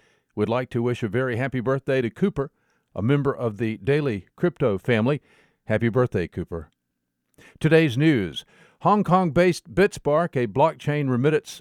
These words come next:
startup, has abruptly announced its closure, citing internal restructuring issues. The platform plans an orderly closure, maintaining service through March fourth, twenty twenty. This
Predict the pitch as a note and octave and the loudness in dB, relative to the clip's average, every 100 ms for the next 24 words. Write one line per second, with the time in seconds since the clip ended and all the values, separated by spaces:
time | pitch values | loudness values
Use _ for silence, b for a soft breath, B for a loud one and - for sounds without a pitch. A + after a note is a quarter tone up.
0 | - - D#3+ E3 B2+ C3+ G#2+ C3 B2+ A#2 | -20 -2 2 2 2 -2 -4 -4 -4 -4
1 | G#2 D#3 D#3 B2+ A2 C3 C#3 - A#2+ - | -2 -2 0 0 0 0 -4 -6 -10 -2
2 | D3+ E3+ B2+ C3 - - D#3+ D3+ D3 C#3+ | 0 0 0 -6 -8 -4 0 0 -2 -4
3 | C#3 C#3 - E3 D#3 D3 C#3+ - - C#3+ | -4 -4 -2 -2 -2 -4 -4 -4 -2 -4
4 | - B2 A2+ G2+ A2 C#2+ - - b b | -2 -2 0 0 -4 -8 -14 -20 b b
5 | b - - B2+ - B2 A2 F#2 B2+ B2+ | b -8 -2 -2 -2 -4 -4 -4 -4 -4
6 | C#3+ A#2 G#2+ C3+ D3 B2+ G#2+ - D3+ D3+ | -4 -6 -6 -2 0 0 -4 -2 0 0
7 | A#2+ A2 C3 C3 C3+ A#2+ - D#3+ B2+ B2+ | -2 -2 -2 -2 -4 -4 -4 -4 -4 -6
8 | - C#3+ B2+ C3 - - E3+ C#3+ - D#3 | -6 -4 -2 -4 -6 -4 -2 -2 -4 -6
9 | C3 - D#3 C3 B B B - G#2 F3 | -6 -4 -4 -4 B B B -12 0 2
10 | F3+ - | 0 -6